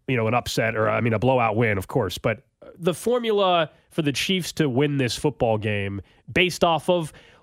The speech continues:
I think if you've listened to this show all week, you know we've had various guests on from Baltimore, from Kansas City, former Chiefs players, wh-, whoever it may be. And e-, everybody acknowledges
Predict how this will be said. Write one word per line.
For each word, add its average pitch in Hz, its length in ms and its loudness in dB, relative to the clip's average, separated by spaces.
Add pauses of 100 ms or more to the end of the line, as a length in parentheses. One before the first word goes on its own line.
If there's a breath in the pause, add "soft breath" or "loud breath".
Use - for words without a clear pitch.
(400 loud breath)
I 220 140 4
think 269 220 -2
if 190 100 0
you've 208 140 0
listened 214 320 -2
to 196 40 -2
this 190 140 0
show 208 220 2
all 190 120 4
week, 180 200 0
you 214 120 0
know 214 260 4
we've 196 180 -2
had 202 200 4
various 208 460 0
guests 185 300 0
on 123 320 0 (160)
from 135 380 2
Baltimore, 240 680 2
from 135 160 -2
Kansas 131 400 0
City, 233 380 0
former 285 400 2
Chiefs - 340 -6
players, 247 320 0
wh-, 214 160 -2
whoever 285 220 0
it 254 60 -8
may 240 120 2
be. 226 260 0 (480 loud breath)
And 254 140 4 (180)
e-, 311 120 0 (180)
everybody 339 460 2
acknowledges 180 880 0